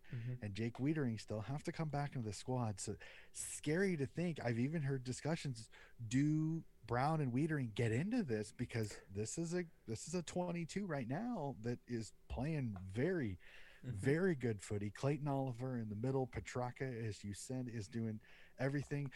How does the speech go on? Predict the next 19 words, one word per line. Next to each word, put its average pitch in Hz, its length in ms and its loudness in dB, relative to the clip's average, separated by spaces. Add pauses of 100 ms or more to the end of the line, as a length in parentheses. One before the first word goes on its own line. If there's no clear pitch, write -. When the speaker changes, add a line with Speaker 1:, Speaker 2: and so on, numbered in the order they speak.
(280)
Speaker 2:
The 127 160 2
only 180 320 2
bad 147 320 -2
part 147 160 0
about 127 280 -2
this 131 180 -2
game 127 440 2
was 113 240 0
the 113 160 -4 (380)
horrific 131 680 -2 (100)
injury 117 840 -2
to 104 80 -6
Stephen 120 600 -2
May. 107 320 0 (140)
Speaker 1:
Mm. 160 280 8 (220)
Speaker 2:
I, 117 200 0
and 123 140 4
I 117 100 6
know 131 320 6